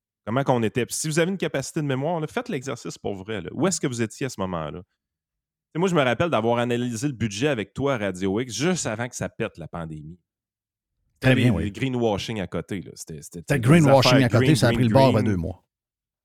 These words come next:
Speaker 1: C'était n'importe quoi, ce budget-là. Mais ça intéressait pas le monde. Bon,
Speaker 2: Zéro.
Speaker 1: ça sacrait comme dans l'an quarante, là.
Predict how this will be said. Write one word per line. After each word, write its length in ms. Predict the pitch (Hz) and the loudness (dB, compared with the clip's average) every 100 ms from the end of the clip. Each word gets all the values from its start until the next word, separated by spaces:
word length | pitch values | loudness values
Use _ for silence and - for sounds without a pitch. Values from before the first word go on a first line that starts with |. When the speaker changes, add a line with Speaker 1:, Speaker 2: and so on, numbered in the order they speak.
| _ _ _ | _ _ _
Speaker 1:
C'était 160 | - 104 | -6 -2
n'importe 400 | 127 139 131 110 | 0 2 0 0
quoi, 180 | 147 | 0
ce 140 | - 98 | 0 -4
budget-là. 520 | 87 90 92 107 104 - _ _ _ _ | -6 -4 -4 -2 -6 -10 _ _ _ _
Mais 60 | - | -8
ça 120 | 101 | -6
intéressait 500 | 98 98 95 90 87 | -4 -6 -6 -8 -8
pas 120 | 82 | -10
le 60 | 82 | -10
monde. 180 | 101 - _ _ _ _ _ _ _ _ - | -12 -14 _ _ _ _ _ _ _ _ -6
Bon, 120 | 113 | -2
Speaker 2:
Zéro. 220 | 104 101 | 0 0
Speaker 1:
ça 60 | 85 | -2
sacrait 260 | 90 - 92 | -6 -8 -8
comme 160 | 87 | -8
dans 100 | 85 | -8
l'an 140 | 85 85 | -10 -12
quarante, 480 | 76 78 92 - | -14 -14 -14 -18
là. 120 | _ | _